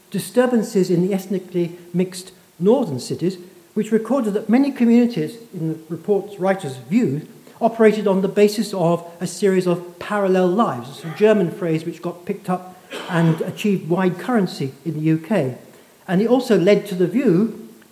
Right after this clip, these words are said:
uh, that Britain was sleepwalking to integration, as the then chairman of the Commission for Racial Equality put it. There were worries, too, about a white backlash, which, uh, far-right parties, uh, might exploit,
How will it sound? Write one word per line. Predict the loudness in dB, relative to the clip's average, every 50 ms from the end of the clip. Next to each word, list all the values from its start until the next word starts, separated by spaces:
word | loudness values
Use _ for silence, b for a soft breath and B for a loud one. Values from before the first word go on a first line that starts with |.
| -14 -8
uh, | -4 -2 -2 -2 -2 -4 -6 -2
that | 0 0 0 0 0
Britain | -2 0 0 2 0
was | 0 0 0 -4 -10 -14
sleepwalking | -12 -12 -6 0 0 0 0 0 0 2 2 2 2 0 -2 0
to | 0 0
integration, | -2 0 -2 -2 0 2 2 2 2 -2 -8 -10 -10 -12 -12 -8
as | -6 -4 -4 -4 -6
the | -8 -8 -6 -4
then | -2 0 0 0 -2 -4 -8 -14 -20 -16
chairman | -8 -4 -2 0 0 0 -2 -4
of | -4 -4
the | -6 -6 -6 -10 -20 -16
Commission | -8 -6 -4 -4 -4 -4 -8 -10 -10
for | -10 -10 -10
Racial | -8 -8 -8 -10 -10 -12
Equality | -10 -8 -8 -8 -8 -8 -8 -10 -12 -14 -16 -20 _ _ -8
put | -6 -6 -6 -6
it. | -8 -14 -14 -20 -20 _ b b b b b b
There | 6 6 6
were | 8 6
worries, | 4 4 6 6 4 4 2 0
too, | -4 0 2 2
about | 2 2 2 0 0
a | -2
white | -2 -2 0 0 0 0 -2 -6 -8 -6
backlash, | -6 -6 -6 -8 -12 -14 -12 -12 -12 -14 -18 -20 b b b b
which, | b 0 0 0 0 -2
uh, | -2 -2
far-right | -2 -4 -4 -4 0 0 2 2 2 2 0 -2 -4
parties, | -8 -8 -8 -8 -8 -8 -8 -10 -10 -12 -20 -20 -20 _ -12
uh, | -10 -8 -8 -8 -8 -12 -18 -18 -10 -8
might | -6 -6 -6 -8
exploit, | -12 -14 -14 -10 -4 -2 -2 -2 -2 -4